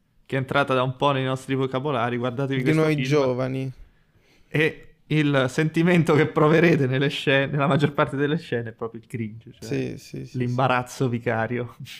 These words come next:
Speaker 2: Mm-mm. Comunque diamo qualche coordinata in più rispetto alla trama, eh, di questi due film,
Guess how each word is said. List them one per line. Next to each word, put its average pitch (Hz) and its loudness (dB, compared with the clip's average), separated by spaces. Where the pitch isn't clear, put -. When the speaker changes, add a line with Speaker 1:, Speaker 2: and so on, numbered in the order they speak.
Speaker 2:
Mm-mm. 123 -6
Comunque 208 4
diamo 202 2
qualche 262 0
coordinata 151 0
in 151 -2
più 156 2
rispetto 143 0
alla 135 2
trama, 131 2
eh, 131 0
di 127 -6
questi 123 -4
due 131 0
film, 196 0